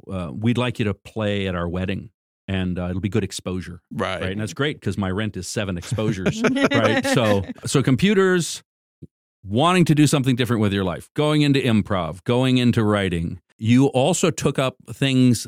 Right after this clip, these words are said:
Speaker 1: So now this is starting to make more sense to me 'cause I've also heard you like chess boxing or have tried chess
Speaker 2: Yep,
Speaker 1: boxing.
Speaker 2: I did. I'm, I'm one and one. I won the first match and I came back and I did not win the second match. And I decided I was done.
Speaker 1: To the same guy?
Speaker 2: No, no, no. The, I, I could have taken the first guy again. The problem was the second guy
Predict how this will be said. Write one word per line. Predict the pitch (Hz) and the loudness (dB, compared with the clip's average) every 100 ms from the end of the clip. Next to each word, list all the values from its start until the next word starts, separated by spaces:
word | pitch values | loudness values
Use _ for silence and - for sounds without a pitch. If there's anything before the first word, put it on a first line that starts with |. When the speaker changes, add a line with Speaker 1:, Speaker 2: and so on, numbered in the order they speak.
| - | 0
Speaker 1:
So | 160 | 2
now | 160 175 | 2 0
this | 302 | -2
is | 185 | -4
starting | - 151 117 | -2 -2 -2
to | |
make | 104 - | -2 -4
more | 104 95 | -4 -2
sense | 98 85 - | -4 -8 -10
to | |
me | - - _ _ | -16 -18 _ _
'cause | - 120 | -2 0
I've | 117 | 2
also | 131 147 139 | 0 2 2
heard | 127 113 | 0 0
you | 107 | 0
like | 104 101 - - | 0 -4 -6 -10
chess | - 147 | -6 -4
boxing | - 110 107 - 143 196 - | -2 -4 -4 -6 -6 -8 -6
or | 104 | -2
have | 104 | -2
tried | - 123 113 | -2 -4 -4
chess | 101 101 - | -4 -8 -6
Speaker 2:
Yep, | 82 76 | -8 -6
Speaker 1:
boxing. | 135 104 | -6 -4
Speaker 2:
I | |
did. | 127 135 - | -2 -2 -2
I'm, | 113 110 | 0 0
I'm | 120 110 | 0 2
one | 131 | 2
and | 160 | 4
one. | 139 131 202 | 2 2 0
I | - | -2
won | 104 135 | 0 2
the | 147 | 2
first | 139 143 | 2 0
match | 139 185 - | -2 -4 -4
and | 113 | -4
I | |
came | 110 127 | -2 0
back | 110 123 123 | 0 -2 -2
and | |
I | 107 | -2
did | 101 110 | -2 0
not | 131 139 | 0 0
win | 123 | 0
the | 120 | 0
second | 135 123 | -2 -2
match. | 117 131 - | -2 -2 -2
And | |
I | 117 | -4
decided | 107 120 117 | -2 0 0
I | |
was | 110 110 | 0 0
done. | 113 127 151 _ - | -2 -2 -4 _ -12
Speaker 1:
To | |
the | 113 | -6
same | 120 123 | -2 0
guy? | 117 131 160 _ - | 0 -2 -6 _ 2
Speaker 2:
No, | 233 | 4
no, | 202 | 4
no. | 120 - | 2 2
The, | 127 131 | 2 2
I, | 160 | 0
I | - | 0
could | 151 | 0
have | 127 | 2
taken | 135 | 0
the | 101 | 0
first | 120 110 | 0 0
guy | 98 | -2
again. | 92 92 - - - | -4 -8 -10 -8 -2
The | 139 - _ | -2 -2 _
problem | 175 185 208 139 | 2 4 4 4
was | 139 | 2
the | - 104 | 0 -2
second | - 123 127 | -2 -2 -2
guy | 143 156 180 | -2 -2 -2